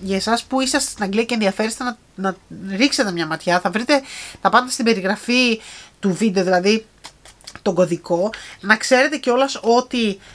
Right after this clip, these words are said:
επειδή μου έχουνε στείλει εδώ πέρα, το έγραφε πάνω στο χαρτί, δυστυχώς, όπως το κόψα, δεν φαίνεται και πολύ, αλλά λέει, ε,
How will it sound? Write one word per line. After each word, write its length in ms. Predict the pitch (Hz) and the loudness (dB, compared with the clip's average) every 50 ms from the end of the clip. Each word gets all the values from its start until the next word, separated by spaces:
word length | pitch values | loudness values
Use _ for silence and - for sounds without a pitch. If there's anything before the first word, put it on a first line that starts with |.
| - - | -14 -12
επειδή 320 | 196 196 - 208 185 185 240 | -10 -6 -4 -4 -2 -2 0
μου 120 | 240 254 277 | 0 0 0
έχουνε 200 | - - 269 254 | 0 0 0 0
στείλει 640 | 226 - - - 254 269 277 277 285 262 226 208 185 165 - - - - - - - - - - - - - - - - - | 0 -2 -2 0 2 2 4 4 2 2 2 2 2 2 0 0 -4 -10 -12 -12 -10 -8 -8 -4 -4 -2 -2 -2 -2 -2 -2
εδώ 160 | 196 185 190 185 - | -2 -2 0 0 2
πέρα, 280 | - 220 226 233 214 196 | 4 4 4 6 4 2
το 160 | - - 214 | 0 0 0
έγραφε 280 | 220 233 247 220 - 190 - | 0 0 -2 -4 -6 -4 -2
πάνω 220 | 208 220 226 233 | -2 -2 0 -2
στο 160 | 220 - 220 | -6 -8 -8
χαρτί, 440 | - - 190 175 - 208 190 180 185 185 160 | -6 -4 -4 -4 -2 -4 -4 -4 -4 -6 -8
δυστυχώς, 420 | 175 185 - - - 190 185 - - | -8 -6 -6 -4 -4 -6 -4 -4 -6
όπως 180 | - 190 185 | -6 -6 -4
το 100 | - 202 | -2 -2
κόψα, 240 | - - - - 190 | -2 -4 -4 -4 -4
δεν 140 | 175 196 180 - | -4 -4 -4 -4
φαίνεται 240 | - 160 151 147 151 | -6 -6 -6 -6 -10
και 120 | - - | -12 -10
πολύ, 360 | - - 160 160 160 190 220 - - - - - - - - | -8 -8 -8 -6 -6 -6 -8 -8 -12 -10 -8 -8 -8 -2 0
αλλά 180 | 202 202 202 202 | 2 4 4 6
λέει, 440 | 208 233 254 285 294 302 294 - - | 6 6 4 4 4 0 -2 -4 -2
ε, 280 | - 226 226 220 214 | 0 0 0 0 0